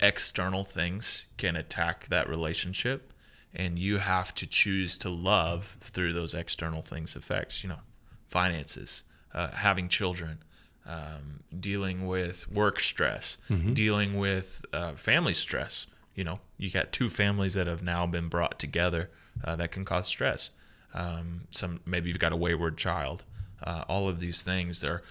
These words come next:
Speaker 1: external pressures that have an impact on that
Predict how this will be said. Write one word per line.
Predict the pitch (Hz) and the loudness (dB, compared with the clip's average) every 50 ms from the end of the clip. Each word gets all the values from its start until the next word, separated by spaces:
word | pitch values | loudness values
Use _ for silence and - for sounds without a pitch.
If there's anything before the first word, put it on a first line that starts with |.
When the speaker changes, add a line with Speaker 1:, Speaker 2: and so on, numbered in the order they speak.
| - - | -4 2
Speaker 1:
external | - 104 110 - - - - 120 120 120 110 | 4 6 8 8 6 6 6 4 4 4 2
pressures | - - - - 107 104 110 - - - 90 87 92 - - | 2 6 8 8 10 8 8 6 4 2 2 2 0 0 0
that | 92 - - - | 0 0 0 0
have | - 90 87 90 87 - - - - - | 0 2 2 0 0 -4 -6 -10 -6 -4
an | 90 85 - | -4 -2 -2
impact | - 95 98 90 - - - 71 73 - - - - | 0 0 0 -2 -2 -4 -4 -4 -4 -6 -8 -8 -6
on | - 85 85 87 | -4 -4 -4 -4
that | 85 82 82 80 - 50 - | -4 -4 -4 -6 -6 -10 -14